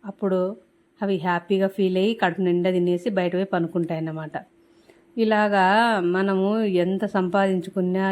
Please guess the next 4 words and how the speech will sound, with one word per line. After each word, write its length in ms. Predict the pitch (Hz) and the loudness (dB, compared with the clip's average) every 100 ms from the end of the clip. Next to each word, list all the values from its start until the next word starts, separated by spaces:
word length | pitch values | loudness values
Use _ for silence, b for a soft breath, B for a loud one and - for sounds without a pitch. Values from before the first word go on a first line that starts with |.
| 185 | 0
ఎంత 340 | 170 180 180 196 185 185 180 b b _ - | 0 -4 -4 0 0 0 -4 b b _ -2
కూడబెట్టుకున్నా 840 | 190 185 190 185 - 190 196 220 240 240 - 196 185 | 0 0 -2 -4 -2 -2 0 -2 -4 -10 -10 -2 2
ఏం 160 | 190 202 | 2 2
ఎంటరాదు. 460 | 180 175 175 165 170 | 2 0 0 -2 -4